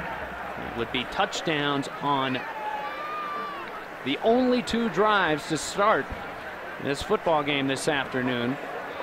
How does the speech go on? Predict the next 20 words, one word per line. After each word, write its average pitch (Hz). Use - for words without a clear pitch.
for 131
Troy 202
Calhoun 170
and 165
the 156
Air 175
Force 175
Falcons. 170
Against 180
Nevada 165
a 131
couple 151
weeks 143
ago 135
in 156
a 135
fifty-one 196
to 165
six 196
loss, 165